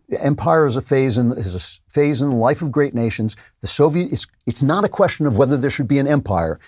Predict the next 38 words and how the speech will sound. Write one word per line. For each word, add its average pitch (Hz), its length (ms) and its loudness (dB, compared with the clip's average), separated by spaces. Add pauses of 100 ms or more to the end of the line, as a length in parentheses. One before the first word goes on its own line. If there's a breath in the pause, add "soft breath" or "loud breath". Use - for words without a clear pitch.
(100)
It's - 120 -8
a - 60 -2
question 127 300 -2
of 98 120 -2
whose 190 400 -2
empire 101 640 -2
is 101 120 -4
there 110 120 -2
going 104 240 -2
to 101 80 -4
be. 85 260 -4 (380 loud breath)
Now, 117 100 2
Reagan 190 420 0
pulled 120 400 -2
a 104 80 -4
brilliant 123 540 2
trick. - 380 -4 (180 soft breath)
He 127 140 -2
spent - 480 -2
the 160 80 -4
Soviet 131 420 0
Union 113 460 0
into 120 240 0
the 110 80 0
ground. 92 440 -4
So - 200 -4
he 110 120 0
won 131 300 2
the 190 80 0
Cold 101 320 -2
War. 101 220 0
He 101 100 -6
preserved 123 460 -2
the 185 80 -2
American 135 360 0
empire 113 440 0 (240 loud breath)
without 143 520 0
conquest. 165 600 -2